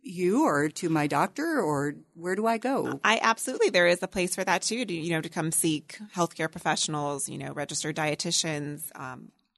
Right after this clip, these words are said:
Speaker 2: a medically managed program is a great way to get that educated information that you need to help you lose weight safely.
Speaker 1: And what kinds of things are you going to be educating me about?
Speaker 2: Basically a healthy diet,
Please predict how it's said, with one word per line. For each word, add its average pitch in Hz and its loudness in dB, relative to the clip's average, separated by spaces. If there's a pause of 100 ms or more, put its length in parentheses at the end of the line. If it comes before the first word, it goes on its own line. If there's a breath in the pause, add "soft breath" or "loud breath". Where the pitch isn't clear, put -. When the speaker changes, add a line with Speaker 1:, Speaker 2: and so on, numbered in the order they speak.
(240)
Speaker 2:
a 147 -4
medically 156 0
managed 156 0
program 156 -2
is 151 -2
a 156 -6
great - -6
way - -6
to 170 -4
get - -2 (200 soft breath)
that 143 -2
educated 151 -2
information 143 -6
that - -6
you 135 -6
need 143 -6
to 170 -16
help - -12
you 143 -6
lose 139 -6
weight 135 -10
safely. - -12 (1000)
Speaker 1:
And 190 4
what 220 4
kinds 226 4
of 202 0
things 190 2
are 165 2 (300)
you 185 0
going 175 4
to 185 -6
be 170 0
educating 196 0
me 202 2
about? 202 -4 (720)
Speaker 2:
Basically 330 4
a 226 6
healthy 226 2
diet, 190 4